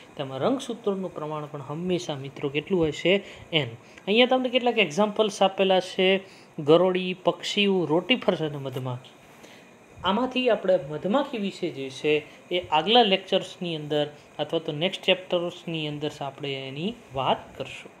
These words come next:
હવે આપણે વાત કરશું types of fertilizations. બે પ્રકારનું ફર્ટિલાઇઝેશન છે, એક છે internal fertilization અને એક,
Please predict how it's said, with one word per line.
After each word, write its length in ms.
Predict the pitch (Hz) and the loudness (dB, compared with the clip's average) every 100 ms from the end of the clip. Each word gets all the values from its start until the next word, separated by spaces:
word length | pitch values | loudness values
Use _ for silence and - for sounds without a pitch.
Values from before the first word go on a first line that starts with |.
| - - - - - - - - - - - - - | -20 -20 -20 -20 -20 -20 -20 -20 -20 -20 -20 -20 -4
હવે 160 | 156 208 | 4 8
આપણે 220 | 196 254 | 8 8
વાત 240 | 247 240 | 6 4
કરશું 380 | - 233 247 240 240 | 2 0 2 0 2
types 340 | 185 190 202 - | 4 4 2 -4
of 60 | 202 - | -2 2
fertilizations. 840 | 196 208 190 185 190 - 202 202 196 - | 4 4 2 2 0 -2 -2 -2 -4 -10
બે 140 | 147 151 | 0 0
પ્રકારનું 480 | 165 156 170 170 | 0 -6 -6 -6
ફર્ટિલાઇઝેશન 840 | 170 175 170 175 170 165 165 - 175 | -6 -6 -4 -4 -4 -4 -10 -10 -14
છે, 340 | - - 196 202 - - - - | -14 -6 -6 -6 -16 -20 -12 2
એક 240 | 262 - | 2 2
છે 400 | - - 151 190 - | -8 -2 2 0 0
internal 720 | 196 190 196 226 226 226 226 226 - | 0 2 2 0 0 0 0 -2 -2
fertilization 840 | 170 165 160 156 147 143 175 190 | -2 0 0 0 -2 -6 -6 -6
અને 200 | 196 151 - | -6 -10 -8
એક, 200 | 175 185 | -2 -2